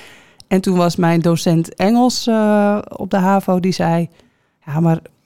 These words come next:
kijk eens diep in je hart. Weet je, wat wil je nou echt eigenlijk?"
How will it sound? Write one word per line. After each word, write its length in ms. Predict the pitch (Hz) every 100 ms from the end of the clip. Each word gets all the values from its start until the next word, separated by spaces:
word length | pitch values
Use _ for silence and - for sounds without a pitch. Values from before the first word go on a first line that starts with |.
| _ _ _ _
kijk 240 | - 175 190
eens 100 | 160
diep 220 | 208 196
in 100 | 170
je 80 | 160
hart. 440 | 185 233 - -
Weet 200 | 175 180
je, 60 | 196
wat 140 | 190
wil 140 | 190 202
je 100 | 185
nou 180 | 170 -
echt 440 | 233 - - - _
eigenlijk?" 580 | 214 214 233 202 -